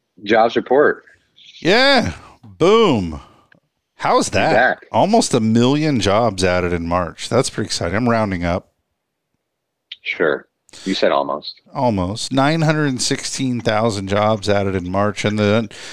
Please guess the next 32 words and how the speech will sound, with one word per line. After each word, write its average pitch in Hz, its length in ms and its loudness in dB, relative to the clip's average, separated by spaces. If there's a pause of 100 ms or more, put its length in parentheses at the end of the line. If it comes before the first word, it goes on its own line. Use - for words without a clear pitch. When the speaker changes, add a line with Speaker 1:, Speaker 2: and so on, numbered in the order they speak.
(200)
Speaker 2:
the 117 200 2
unemployment 156 680 0
rate 135 240 0
declined 123 440 0
a 120 40 0
little 117 240 2
bit, 131 380 0
as 147 360 0
did 139 340 0
the 131 300 -2
underemployment 101 1000 0
rate 101 240 0
decline 98 380 -4
a 98 60 -2
little 92 180 -4
bit. 98 300 -2 (420)
And 131 160 -4 (120)
also, 151 920 2 (600)
they 127 160 2
upwardly 123 800 0
revised 110 960 0
January's 101 760 -2
jobs 90 480 0
report 90 540 -4
up 98 240 -2
about 98 360 -2
a 107 100 -8
hundred 104 360 -4
and 95 100 -10
fifty-six - 840 -4
thousand 85 480 -4
jobs. 82 580 -6